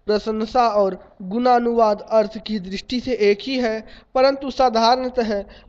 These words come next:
गुणानुवाद में गुणों को बढ़ा चढ़ाकर भी कहा जाता है। गुणानुवाद बड़ों का किया जाता है। राजा के आश्रम में रहने वाले उसका गुणानुवाद करते हैं और भक्त लोग भगवान का गुणानुवाद करते हैं।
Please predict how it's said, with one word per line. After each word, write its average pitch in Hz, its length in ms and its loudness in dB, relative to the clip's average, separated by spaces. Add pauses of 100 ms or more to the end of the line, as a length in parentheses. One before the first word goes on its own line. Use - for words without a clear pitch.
गुणानुवाद 247 760 4
में 208 220 -2
गुणों 220 280 2
को 240 160 0
बढ़ा 202 340 0
चढ़ाकर 214 520 -2
भी 202 220 -8 (300)
कहा 240 220 2
जाता 208 400 0
है। 160 320 -8 (320)
गुणानुवाद 220 880 0 (180)
बड़ों 214 340 4
का 240 160 0
किया 226 320 2
जाता 214 380 2
है। 202 320 -4 (400)
राजा 214 380 2
के 233 140 -2
आश्रम 226 520 -2
में 226 160 0
रहने 226 340 0
वाले 185 380 -2 (240)
उसका 226 320 0
गुणानुवाद 208 760 0
करते 240 380 2
हैं 196 280 -2 (260)
और 254 140 4
भक्त 262 380 -2
लोग 262 260 2
भगवान 240 440 0
का 190 320 -4 (240)
गुणानुवाद 247 720 4
करते 190 400 0
हैं। 165 320 -8